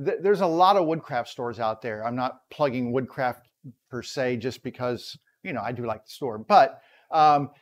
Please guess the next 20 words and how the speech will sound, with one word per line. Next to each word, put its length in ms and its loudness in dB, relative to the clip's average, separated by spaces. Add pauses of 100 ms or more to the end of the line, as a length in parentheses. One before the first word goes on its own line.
(140)
they 200 8
do 160 6
have 160 2
a 60 2
large 300 2
presence. 460 0
Rockler 640 4
has 360 -2
quite 280 -2
a 60 -4
few 240 -6
stores 460 -4
spread 440 -4
throughout 360 -4
the 60 -16
country. 580 -12 (300)
Um, 260 0
there 180 8
are 180 4
other 540 6